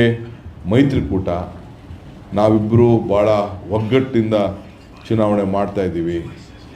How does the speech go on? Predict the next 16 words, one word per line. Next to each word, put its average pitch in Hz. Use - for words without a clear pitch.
ನಾವು 104
ಎನ್ 110
ಡಿ 117
ಎ 113
ಒಮ್ಮತವಾಗಿದ್ದೀವಿ, 98
ಜೆ 113
ಡಿ 117
ಎಸ್ -
ಮತ್ತು 104
ಬಿ 104
ಜೆ 104
ಪಿ 104
ಹೊಂದಾಣಿಕೆಯಾಗಿದೆ 95
ಅನ್ನೋದು 143
ಕೂಡ -
ಭಾಳ 107